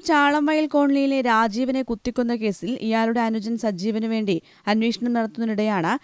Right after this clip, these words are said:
ഇരിക്കൂർ പോലീസ് സ്ക്വാഡിന് ഇന്നലെ രാത്രി കണ്ണൂർ റെയിൽവേ സ്റ്റേഷനിൽ സജീവനുണ്ടെന്ന വിവരം ലഭിച്ചത്. കർണാടകയിൽ തിരച്ചിൽ നടത്തുകയായിരുന്ന അന്വേഷണ സംഘം കണ്ണൂരിലെത്തി റെയിൽവേ പോലീസിന്റെ സഹായത്തോടെ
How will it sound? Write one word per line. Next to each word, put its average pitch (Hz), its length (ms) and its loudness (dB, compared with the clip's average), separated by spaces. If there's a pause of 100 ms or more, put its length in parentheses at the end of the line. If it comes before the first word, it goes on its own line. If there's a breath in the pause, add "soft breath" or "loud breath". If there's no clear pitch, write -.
(220 soft breath)
ഇരിക്കൂർ 233 340 2 (100)
പോലീസ് 233 280 2
സ്ക്വാഡിന് 214 420 2 (360)
ഇന്നലെ 226 280 2
രാത്രി 214 260 0 (120)
കണ്ണൂർ 214 320 2
റെയിൽവേ 220 300 0
സ്റ്റേഷനിൽ 233 360 -2 (120)
സജീവനുണ്ടെന്ന 220 720 -2
വിവരം 202 340 0
ലഭിച്ചത്. 170 340 0 (380 soft breath)
കർണാടകയിൽ 277 680 4
തിരച്ചിൽ 262 340 0
നടത്തുകയായിരുന്ന 247 600 0
അന്വേഷണ 226 280 0 (100)
സംഘം 214 260 -2 (100)
കണ്ണൂരിലെത്തി 233 600 0 (160)
റെയിൽവേ 214 340 2
പോലീസിന്റെ 226 400 -2
സഹായത്തോടെ 208 520 0